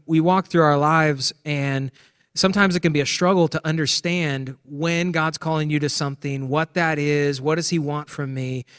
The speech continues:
And there may be multiple ways that He does that, but if you can talk just a little bit about how you feel like He called you to it, um,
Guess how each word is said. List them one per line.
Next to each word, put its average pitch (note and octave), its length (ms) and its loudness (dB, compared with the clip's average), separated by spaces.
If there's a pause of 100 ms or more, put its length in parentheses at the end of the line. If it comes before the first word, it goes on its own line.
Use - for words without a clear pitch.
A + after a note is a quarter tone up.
(420)
And C3 500 -4 (220)
there D3+ 100 -6
may F3+ 120 2
be G#3 100 2
multiple E3 640 2
ways D3+ 300 2
that D3+ 120 0
He C#3 120 -2
does C#3 340 -2
that, B2+ 260 -4
but C3 100 -6
if - 80 -10
you F3+ 100 -2
can G#3+ 120 -4
talk E3+ 200 -8
just - 200 -6
a D#3 40 -2
little D3 220 0
bit C#3+ 180 -2
about C3 400 -6 (160)
how F3 160 -2
you G3+ 140 2
feel F3+ 160 0
like D3+ 160 0
He D3+ 80 -8
called C#3 360 -6
you C3 100 -4
to B2 280 -6
it, G#2+ 240 -14 (500)
um, B2 420 -4